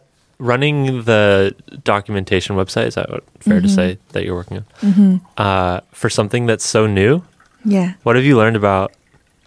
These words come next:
Speaker 1: like, maintaining documentation around something that is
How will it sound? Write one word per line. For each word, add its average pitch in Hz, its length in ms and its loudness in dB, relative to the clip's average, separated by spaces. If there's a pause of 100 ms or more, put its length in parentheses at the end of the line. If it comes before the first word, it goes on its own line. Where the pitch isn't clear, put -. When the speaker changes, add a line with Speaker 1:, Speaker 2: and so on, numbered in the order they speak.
(320)
Speaker 1:
like, - 240 -8
maintaining 107 600 0
documentation 95 760 -4
around 95 300 0
something 92 320 -6
that 92 160 -2
is 87 380 -4